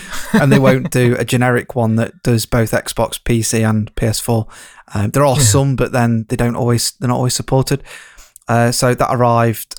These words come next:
Speaker 1: uh, last week, week before, I think it is. Um, so
Speaker 2: Mm-hmm.
Speaker 1: yeah, managed to have a go at that, although the,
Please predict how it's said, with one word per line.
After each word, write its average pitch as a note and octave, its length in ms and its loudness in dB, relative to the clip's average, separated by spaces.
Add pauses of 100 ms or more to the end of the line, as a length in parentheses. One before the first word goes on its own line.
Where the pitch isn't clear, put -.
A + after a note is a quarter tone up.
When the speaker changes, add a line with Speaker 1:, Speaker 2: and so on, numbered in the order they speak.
Speaker 1:
uh, - 200 -6 (720)
last D3+ 280 -4
week, A#3 280 -4
week F#3 160 -2
before, A3 300 -2
I F#3 40 -2
think G#3 240 -2
it G#3+ 60 -2
is. G#3 200 -2 (380)
Um, C3 440 0 (160)
so C#3+ 120 2
Speaker 2:
Mm-hmm. D3 60 4
Speaker 1:
yeah, A#2+ 120 2
managed C3 240 0
to A#2+ 80 -2
have A#2 40 -2
a A#2+ 80 -2
go G#2 60 0
at D#2+ 60 -4
that, B2+ 180 -2
although A#2 300 0
the, A#2 320 -2